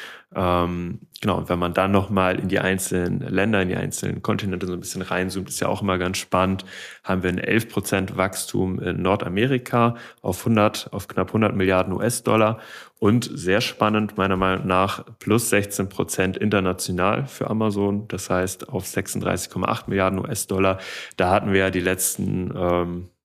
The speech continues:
ja, für die letzten Bekanntgaben immer so eine kleine Durststrecke. Man ist trotzdem international gewachsen, aber teilweise nur im einstelligen Bereich. Und da muss man sagen, ist man jetzt mit sechzehn Prozent, ähm, ja, richtig stark zurückgekommen. Ähm,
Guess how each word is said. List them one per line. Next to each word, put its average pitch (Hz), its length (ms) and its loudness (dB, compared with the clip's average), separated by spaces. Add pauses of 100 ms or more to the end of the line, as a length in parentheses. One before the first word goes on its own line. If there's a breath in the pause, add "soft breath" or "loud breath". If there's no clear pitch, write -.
ja, 92 120 2
für 92 120 -6
die 90 80 0
letzten 92 480 -2
Bekanntgaben 92 640 0
immer 101 220 4
so 95 40 2
eine 92 120 0
kleine 90 280 0
Durststrecke. 101 720 2 (320 loud breath)
Man 95 120 2
ist - 140 0
trotzdem - 380 0
international 95 720 0
gewachsen, 101 640 0
aber 95 240 0
teilweise 90 480 0
nur 87 160 0
im 87 140 -2
einstelligen 92 600 -2
Bereich. 98 500 2 (260 loud breath)
Und - 80 -12
da 92 60 -2
muss 92 180 -2
man 90 100 0
sagen, 90 240 0
ist - 140 -8
man 90 100 0
jetzt 90 180 -4
mit 90 140 -6
sechzehn 92 340 -2
Prozent, 90 640 -4
ähm, 87 380 -4 (260)
ja, 92 140 -2
richtig 95 460 -4
stark 90 320 -2
zurückgekommen. 104 720 2 (520 loud breath)
Ähm, 85 580 -2